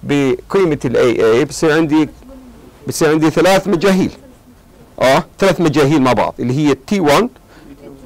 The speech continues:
وال A وال تي تو وال إي إي. واضح؟ هسه بدنا نشوف شو العلاقة طيب بين ال تي تو وبين ال إي إي. لو حطينا هذه في البكرة طبعًا،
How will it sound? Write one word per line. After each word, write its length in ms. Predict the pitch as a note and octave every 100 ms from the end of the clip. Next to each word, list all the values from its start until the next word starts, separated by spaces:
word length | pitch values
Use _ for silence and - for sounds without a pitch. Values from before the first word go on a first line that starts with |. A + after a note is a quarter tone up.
| - - - - - -
وال 280 | B2 C#3 -
A 320 | G#2+ D3+ E3+ C#3 - - - - - C4+ C4+ C4 B3+ - - _ _ - -
وال 200 | C#3 -
تي 160 | G3 F#3
تو 460 | - F#3 A3 B3 E3
وال 200 | C#3+ D3+
إي 280 | - C3 F2
إي. 100 | D2+ - - - - C3+
واضح؟ 300 | C#3 F3+ - - - - F#3+
هسه 160 | A3
بدنا 140 | A3 A3
نشوف 260 | G3+ A3+
شو 140 | - A3
العلاقة 460 | F#3+ G3 G3+ G3
طيب 360 | D#3+ E3+ D3 B2
بين 220 | D#3+ D3+
ال 140 | C#3+
تي 160 | - D#3
تو 380 | - E3 C#3 C3 - _ - - - -
وبين 440 | B2+ D3 D3 C#3
ال 120 | C3
إي 280 | C#3 D3 A#2+
إي. 40 | G2
لو 160 | A#2+
حطينا 540 | C3+ E3 G#3+ G3+ E3+ E3+
هذه 160 | D3+
في 100 | C3+
البكرة 480 | D#3+ C#3+ G#3+ D#3 C3
طبعًا، 400 | - A#2 G#2+ E3+